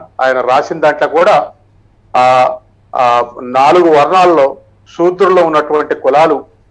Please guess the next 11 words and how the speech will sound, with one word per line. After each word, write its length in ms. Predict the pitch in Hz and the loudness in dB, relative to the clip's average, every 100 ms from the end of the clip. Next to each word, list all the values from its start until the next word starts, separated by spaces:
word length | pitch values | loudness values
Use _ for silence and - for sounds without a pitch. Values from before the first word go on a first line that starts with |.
| - | -6
బాగా 220 | 131 147 127 | -2 2 0
అణచివేయబడ్డాయి, 680 | 135 165 165 151 151 180 214 - _ _ _ _ _ - | -2 -2 0 2 2 0 -4 -14 _ _ _ _ _ -4
సోషల్ 320 | 151 156 175 | -2 0 2
గా 100 | 156 | 2
నిరాకరించబడ్డాయి, 840 | 131 131 151 151 151 156 151 160 202 - _ _ _ - 117 | 2 2 2 0 0 0 0 0 -2 -6 _ _ _ -8 -4
వెలివేయబడ్డాయి. 720 | 139 165 165 151 151 196 233 - _ _ _ 160 | 2 4 4 4 2 0 -4 -14 _ _ _ -2
కాబట్టి 320 | 180 175 165 | 0 0 -2
ఇటువంటి 340 | 147 151 151 | -2 -4 0
వాళ్ళకు 320 | 147 180 190 | 0 0 0
రిజర్వేషన్స్ 680 | 156 156 170 165 151 151 151 | -2 0 0 0 -2 -10 -10
ఉండకపోతే, 760 | 147 160 151 156 151 196 135 | -4 -2 -2 -4 0 0 0